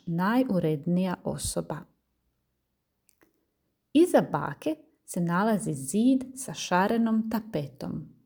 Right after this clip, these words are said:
Na njoj možemo vidjeti veselu mačkicu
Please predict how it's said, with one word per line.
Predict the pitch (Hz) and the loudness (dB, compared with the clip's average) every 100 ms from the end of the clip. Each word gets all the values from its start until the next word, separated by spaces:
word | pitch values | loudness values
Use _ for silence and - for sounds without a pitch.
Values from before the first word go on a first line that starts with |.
| _ _ _ _ _ _ _ _ _ _ _ | _ _ _ _ _ _ _ _ _ _ _
Na | 165 | -4
njoj | 165 185 247 302 277 | 0 4 6 6 4
možemo | 170 175 160 160 156 151 - | 0 -2 -2 -4 -4 -6 -6
vidjeti | 165 165 214 240 285 277 285 - _ | -6 0 0 0 -2 -2 -6 -16 _
veselu | 170 220 311 - 220 156 | 2 4 4 0 -2 0
mačkicu | 151 156 208 - - - - - 311 | -2 -2 -2 -4 -4 -4 -4 0 -2